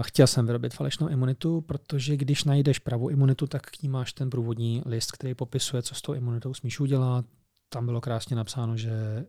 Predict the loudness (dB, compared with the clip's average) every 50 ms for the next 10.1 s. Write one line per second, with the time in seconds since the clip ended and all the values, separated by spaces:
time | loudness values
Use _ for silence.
0 | _ -4 -2 0 2 0 0 0 -2 -2 -2 -2 -4 -6 _ _ -14 -8 -6 -4
1 | -4 -4 -2 -2 0 -2 -2 0 0 0 0 2 0 0 -2 -2 -4 -6 -8 -10
2 | _ -6 -4 -4 -2 -2 -2 -2 -2 -4 -4 -6 -6 -6 -4 -4 -4 -4 -4 -4
3 | -4 -2 -2 0 0 -2 -2 -4 -4 -4 -4 -2 -2 -2 -4 -4 -2 -4 -4 -4
4 | -4 -8 -10 -8 -4 -2 -2 0 0 -2 -2 -4 -4 -6 -6 -8 -6 -2 0 0
5 | 2 4 2 2 2 0 0 0 0 0 -2 -6 -10 _ -20 -20 -20 _ -4 -2
6 | -2 0 0 -2 -2 -2 -2 -2 -2 -2 -2 -2 -2 -2 -2 -2 -2 -2 -4 -4
7 | -2 -2 -2 -4 -4 -4 -4 -4 -2 -4 -4 -4 -6 -6 -6 -4 -4 -4 -6 -6
8 | -6 -6 -6 -6 -6 -6 -6 -4 -4 -4 -2 -2 -4 -2 -2 0 0 0 -2 -4
9 | -8 -16 -16 -14 -14 -14 -16 -16 -16 _ -6 -4 -2 0 0 0 0 0 0 0
10 | 0